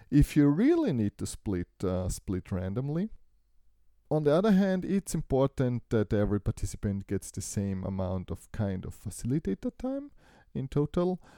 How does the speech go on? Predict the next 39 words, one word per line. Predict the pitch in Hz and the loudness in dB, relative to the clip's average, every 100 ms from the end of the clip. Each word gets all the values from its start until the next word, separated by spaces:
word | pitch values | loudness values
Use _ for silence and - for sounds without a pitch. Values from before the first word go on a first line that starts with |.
| - | -20
So | - - 127 120 113 110 | -10 0 4 6 6 4
when | 107 107 107 104 | 2 0 0 -2
we | 101 101 | -2 -2
are | 101 | -2
more | 104 98 98 | 0 0 0
facilitators, | 107 - 117 127 131 120 - 110 - - 90 | -4 -4 -2 0 2 0 2 0 0 -6 -6
we | 104 98 95 - | -4 -2 -4 -4
talk | 113 107 | -4 -2
about | 113 107 101 101 - | -2 0 0 0 -2
who | 110 104 | -4 -2
will | 98 95 92 | 0 0 -2
go | 90 92 | -2 -2
where, | 92 87 90 92 104 120 139 | -2 -2 -2 0 0 0 0
and | 113 90 90 | 0 -2 -4
then | 90 90 | -6 -6
I | 90 | -6
would | 85 87 - | -4 -6 -8
talk | - 92 87 - | -4 -4 -4 -10
to | - 87 80 - | -8 -6 -8 -10
people | 95 87 _ 85 85 80 - - _ - | -10 -10 _ -6 -4 -6 -10 -20 _ -6
that | 90 82 _ | -4 -4 _
the | 92 82 | -4 -4
other | 80 | -4
facilitator | - - 90 90 98 - 98 | -8 -8 -8 -6 -6 -6 -4
has | 98 104 | -4 -4
not | 107 - | -8 -6
talked | 147 143 - | -6 -6 -4
to | 147 | -2
or | 139 139 123 92 | 0 2 2 0
has | 95 95 | -2 -2
not, | 110 107 - 113 | -4 -6 -4 -4
uh, | 107 104 104 | -2 -2 -2
looked | 107 - 113 | -4 -4 -10
at | - | -6
their | 113 | -8
code. | - 120 123 120 - - - - | -2 -2 -2 -4 -12 -20 -20 -14
So | - 101 | -2 0
we | 98 | 2
might | 101 101 95 | 0 -2 -2